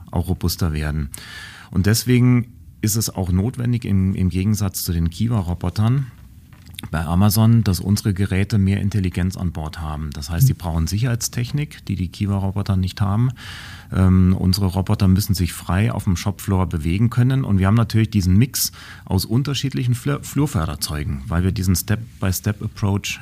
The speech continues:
Speaker 1: eben, eben machen. Das heißt, wir haben Routenzugfahrer, wir haben Staplerfahrer,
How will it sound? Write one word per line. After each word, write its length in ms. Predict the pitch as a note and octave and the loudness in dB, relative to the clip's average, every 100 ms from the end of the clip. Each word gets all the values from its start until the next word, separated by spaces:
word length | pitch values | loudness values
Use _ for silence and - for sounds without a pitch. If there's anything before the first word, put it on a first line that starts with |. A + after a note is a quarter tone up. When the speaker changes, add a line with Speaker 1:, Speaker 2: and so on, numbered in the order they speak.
| - | -6
Speaker 1:
eben, 400 | F#2+ F#2 F2+ F#2 | -2 0 0 -2
eben 180 | F2+ F2+ | -2 0
machen. 300 | F2+ F#2+ E2 | 2 0 -2
Das 160 | C#2+ D#2 | -6 -6
heißt, 260 | D2+ - | -8 -6
wir 100 | D#2 | -6
haben 260 | D#2 D#2 C#2+ | -6 -6 -6
Routenzugfahrer, 1000 | D#2 A#2+ A2+ - G#2+ - G2 F#2+ G2 G2 - - - - | -4 -4 -2 -6 -4 -2 0 0 0 -2 -4 -16 -18 -10
wir 100 | D2+ | -6
haben 100 | D2 | -4
Staplerfahrer, 1000 | - G2 A#2 A2 - G2 G2 G2 F#2+ | -2 -2 0 -2 -2 0 0 2 0